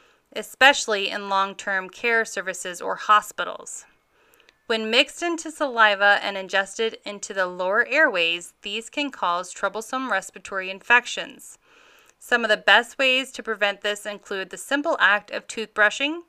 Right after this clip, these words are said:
flossing, and mouth rinsing, all of which can be easily accomplished daily. With four million people worldwide perishing from, from pneumonia and lower respiratory tract infections every year,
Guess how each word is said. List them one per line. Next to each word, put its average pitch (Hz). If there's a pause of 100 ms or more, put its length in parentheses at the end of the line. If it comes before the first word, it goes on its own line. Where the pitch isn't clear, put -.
flossing, 208
and 233
mouth 220
rinsing, 175 (140)
all 285
of 311
which 240
can 233
be 202
easily 311
accomplished 202 (100)
daily. 185 (580)
With 254
four 262
million 247
people 214
worldwide 180
perishing 226
from, 196
from 185
pneumonia 262
and 185
lower 185
respiratory 202
tract 190
infections 196
every 202
year, 196